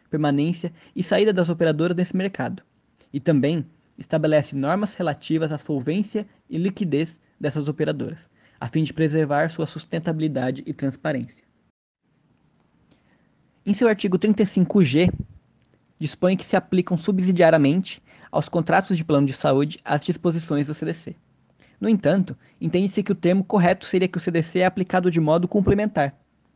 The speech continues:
tendo em vista que o Código de Defesa do Consumidor é a lei geral principiológica e se aplica a toda relação de consumo.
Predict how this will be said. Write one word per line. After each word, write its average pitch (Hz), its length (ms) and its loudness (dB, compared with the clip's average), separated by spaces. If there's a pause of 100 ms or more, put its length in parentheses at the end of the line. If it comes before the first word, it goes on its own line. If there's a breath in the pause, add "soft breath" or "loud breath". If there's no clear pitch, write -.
(120)
tendo 180 160 0
em 175 60 4
vista 190 240 0
que 196 100 -10
o 175 60 -8
Código 196 360 0
de 185 100 0
Defesa 170 260 0
do 151 80 -2
Consumidor 143 560 -2 (280 soft breath)
é - 80 -4
a 139 40 2
lei 165 120 4
geral 160 280 2
principiológica 156 800 0 (200 soft breath)
e - 60 -14
se - 100 -2
aplica 160 300 0
a - 20 4
toda 175 300 0
relação 156 320 2
de 139 80 -4
consumo. - 460 -6